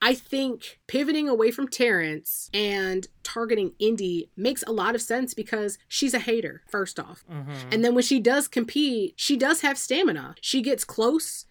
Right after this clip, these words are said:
Speaker 1: You know, she's an actual competitor. Even though when Terrence was in the diary room going off about how, "What, what, what was the reason?" You know, pulling a Cardi, "What was the reason? I have, I, I won, th-, oh,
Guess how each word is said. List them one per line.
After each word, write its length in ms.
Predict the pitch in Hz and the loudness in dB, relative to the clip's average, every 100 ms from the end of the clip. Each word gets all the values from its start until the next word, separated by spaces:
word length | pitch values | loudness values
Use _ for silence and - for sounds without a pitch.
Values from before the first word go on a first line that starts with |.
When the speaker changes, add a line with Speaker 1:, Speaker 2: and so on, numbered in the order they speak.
| _ | _
Speaker 1:
You 60 | 233 | 0
know, 100 | 247 | 2
she's 220 | 247 294 | 2 2
an 80 | 269 | 2
actual 340 | 208 240 - 233 | 4 4 2 -2
competitor. 680 | 214 190 240 196 143 185 - - | -2 -2 -2 -2 -6 -12 -16 2
Even 360 | 285 311 294 | 4 4 2
though 180 | 240 247 | -2 0
when 120 | 240 | 0
Terrence 520 | 233 233 233 233 226 214 | 0 0 2 0 -2 -2
was 100 | 208 | -2
in 120 | 214 | -2
the 220 | 202 202 | -2 -4
diary 380 | 190 190 196 202 | -2 -2 0 -2
room 240 | 196 196 | -2 -4
going 320 | 190 180 196 | -4 -4 -2
off 220 | 190 185 190 | -2 -4 -6
about 240 | 175 185 | -6 -4
how, 420 | 202 190 180 185 - | -2 0 -2 -6 0
"What, 260 | 196 - | 0 0
what, 260 | 160 220 - - | 0 0 0 2
what 240 | 254 440 | 6 8
was 140 | 440 | 8
the 160 | 415 427 | 8 8
reason?" 600 | 370 403 415 440 415 202 - | 10 10 10 8 6 2 -2
You 80 | 226 | 0
know, 120 | 226 | 2
pulling 240 | 247 247 | 2 2
a 20 | |
Cardi, 260 | 226 247 240 | 4 4 6
"What 160 | 294 523 | 8 8
was 220 | 523 466 | 8 6
the 160 | 427 | 2
reason? 760 | 415 440 427 427 440 453 453 294 | 2 2 4 2 2 0 -2 2
I 80 | 240 | 4
have, 200 | 277 302 | 4 4
I, 320 | 262 254 240 262 | 6 4 6 2
I 20 | |
won, 280 | 277 254 247 | 2 0 0
th-, 100 | - | -2
oh, 240 | 247 277 | 0 0